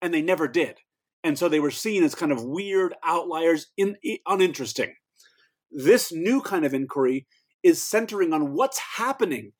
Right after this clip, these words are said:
when mangroves disappear. And by centering that loss, it comes up with a much more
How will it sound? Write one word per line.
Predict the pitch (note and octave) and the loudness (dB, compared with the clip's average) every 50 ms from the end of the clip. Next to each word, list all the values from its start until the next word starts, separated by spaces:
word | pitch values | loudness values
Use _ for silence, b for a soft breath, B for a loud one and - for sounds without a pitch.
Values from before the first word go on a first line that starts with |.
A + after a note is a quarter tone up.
| _ _ _ _ _ - | _ _ _ _ _ 0
when | E3 E3+ F3 E3+ E3 | 2 2 2 2 0
mangroves | E3+ F3+ G3 G#3+ G#3+ F3+ F#3 F#3+ F#3 D3+ - | 0 0 0 0 0 0 0 0 0 -2 -2
disappear. | - F3+ E3+ - E3+ D#3 - - - G3+ D#3+ - - - - _ _ _ _ _ _ _ _ _ _ _ _ _ | 0 0 0 0 -2 -6 -4 -2 0 2 2 2 0 -6 -16 _ _ _ _ _ _ _ _ _ _ _ _ _
And | F3+ F3+ F3 E3+ | -2 -2 0 0
by | F3 E3 | 0 0
centering | D3+ - - - G#3+ A#3+ B3 - G#3+ G3 F3 D#3+ | -2 -2 -2 -2 -2 -2 -2 -2 0 0 2 2
that | D3+ D3+ D3 - | 2 0 -2 -2
loss, | C3+ C3+ E3+ G#3 G#3 C#3+ A2+ A#2 - - - - - b b b b b - | -2 0 0 0 0 -2 -4 -8 -8 -8 -8 -8 -8 b b b b b 4
it | F3 F3 F3 | 4 4 4
comes | - - A3 A3+ G#3+ F#3 | 2 -2 -2 -2 2 2
up | G3+ G3+ G#3 F3 | 2 2 2 0
with | D#3 C#3 | -2 -2
a | C#3+ | -2
much | D3+ F3+ G#3+ G#3 - - | 0 0 0 -2 -2 -4
more | F3 E3 E3+ F3 E3+ E3+ D3+ B2+ | -6 -2 0 0 0 0 -2 -6